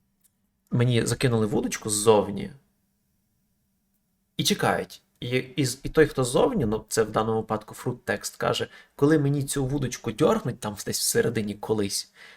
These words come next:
тоді я виконую якийсь блок коду. І коли ми кажемо invoke, ми дьоргаємо цю вудочку.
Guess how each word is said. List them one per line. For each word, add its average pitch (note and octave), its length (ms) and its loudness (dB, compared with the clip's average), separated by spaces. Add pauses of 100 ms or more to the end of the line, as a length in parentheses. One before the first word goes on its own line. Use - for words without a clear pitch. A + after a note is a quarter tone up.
(120)
тоді C#3 320 -2
я B2+ 140 6
виконую C3 460 2
якийсь A2+ 220 -6
блок G#2+ 320 -4
коду. - 320 -8 (540)
І - 40 -20
коли C3 220 0
ми A#2+ 100 0
кажемо A2 400 0
invoke, A2+ 500 4
ми D3 200 2 (680)
дьоргаємо A2 500 2
цю - 120 -4
вудочку. - 420 -8